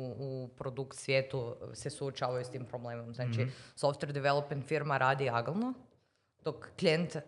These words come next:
Speaker 1: razmišlja waterfall.
Speaker 2: Waterfall, da, da.
Speaker 1: I to će uvijek biti tako. I sad ta spona, kreiramo neke, ko-, baš je Ive to dobro nazvala, pipeline između,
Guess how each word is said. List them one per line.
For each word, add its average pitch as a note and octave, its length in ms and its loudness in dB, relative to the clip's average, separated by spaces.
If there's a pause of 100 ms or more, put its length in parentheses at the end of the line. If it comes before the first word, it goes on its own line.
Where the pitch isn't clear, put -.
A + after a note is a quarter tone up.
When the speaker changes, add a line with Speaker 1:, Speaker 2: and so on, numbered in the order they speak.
Speaker 1:
razmišlja C#3+ 640 0
waterfall. B2 440 -4
Speaker 2:
Waterfall, G#2+ 420 -2
da, G#2+ 200 2
da. G#2 140 0
Speaker 1:
I - 80 2
to G3 240 12
će F#3+ 240 4
uvijek E3 360 2
biti C#3 160 -6
tako. - 380 -4 (100)
I D#3 80 -4
sad F3+ 360 4
ta F#3+ 140 12
spona, A#3 600 10 (300)
kreiramo G#3 580 8
neke, F#3+ 360 6
ko-, F#3+ 200 -4
baš F#3 340 4
je F3 100 4
Ive F3 180 4
to E3 180 2
dobro D3+ 240 4
nazvala, D3 440 6
pipeline D3+ 580 4
između, D#3 520 -2